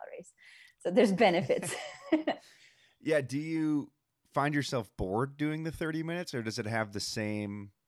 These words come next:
Speaker 2: excitement?
Speaker 1: It's so different. I feel like they both hurt just as much.
Speaker 2: <laughs>
Speaker 1: It just, one has, like, the same amount of pain spread over many hours. And I feel like the thirty-minute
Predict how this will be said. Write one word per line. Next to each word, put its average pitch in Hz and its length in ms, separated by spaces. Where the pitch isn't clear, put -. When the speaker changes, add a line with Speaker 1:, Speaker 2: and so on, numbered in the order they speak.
Speaker 2:
excitement? - 840
Speaker 1:
It's 254 220
so 247 140
different. 196 540
I 208 100
feel 226 180
like 220 160
they 196 100
both 175 300
hurt 160 440
just - 340
as 160 140
much. 143 520
Speaker 2:
<laughs> - 40
Speaker 1:
It 175 160
just, 185 260
one 175 540
has, 170 340
like, 160 320
the 185 60
same 180 260
amount 170 260
of 175 160
pain 170 280
spread 156 400
over 160 220
many 160 260
hours. 170 540
And 180 100
I 180 120
feel 196 120
like 185 180
the 180 100
thirty-minute 160 640